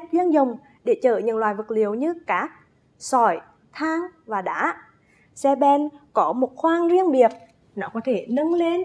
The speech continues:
và hạ xuống để đổ vật liệu một cách dễ dàng và nhanh hơn. Cô có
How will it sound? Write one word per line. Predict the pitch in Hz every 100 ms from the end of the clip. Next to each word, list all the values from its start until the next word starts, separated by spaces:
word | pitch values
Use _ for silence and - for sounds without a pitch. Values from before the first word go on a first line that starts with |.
| -
và | 226 226
hạ | 214 202
xuống | 196 170 190 - - _ _
để | 240 220
đổ | 247 233
vật | 226 247
liệu | 233 214
một | 233
cách | 381 381 -
dễ | 220 226
dàng | 233 240 233 226
và | 233
nhanh | 240 285
hơn. | 294 320 320 - - _ _ _ _ _ _ -
Cô | 285 302
có | 170